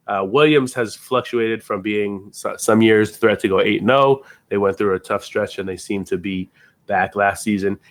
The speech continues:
And then Wesleyan and Tufts are, are fluctuate as well. But generally, the, the main schools, C B B, the Colby,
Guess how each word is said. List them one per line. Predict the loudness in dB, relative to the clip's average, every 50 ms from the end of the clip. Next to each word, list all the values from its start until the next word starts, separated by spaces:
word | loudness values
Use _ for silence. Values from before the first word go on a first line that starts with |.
| _ -6
And | 0 0
then | 2 2 4
Wesleyan | 4 4 4 4 0 -2 0 2 2 4 4 2 0 -2 -4 _ _ _ _ -8
and | -6 -6 -6 -6
Tufts | -2 0 0 0 -2 -8 -14 -12
are, | -8 -4 -2 -2 -2 -2 -2
are | -4 -4 -4 -4 -6 -10
fluctuate | -8 -8 -8 -8 -8 -6 -6 -6 -4
as | -2 0
well. | 0 0 2
But | 0 -2 -4 -6 -8
generally, | 0 2 4 6 6 6 6 6 4 2 0 -4 _ _ _ _ _ 2
the, | 2 2 2 2
the | -2 -2
main | -2 0 2 2 2 0 -2
schools, | -6 -6 -4 -2 -2 -4 -4 -6
C | -6 -6 -4
B | -4 -6
B, | -6 -4 -4 -4 -4 -4
the | -4 -6 -8 -8
Colby, | -6 -4 -2 0 0 0 -2 -4 -6 -4 -4 -6 -8 _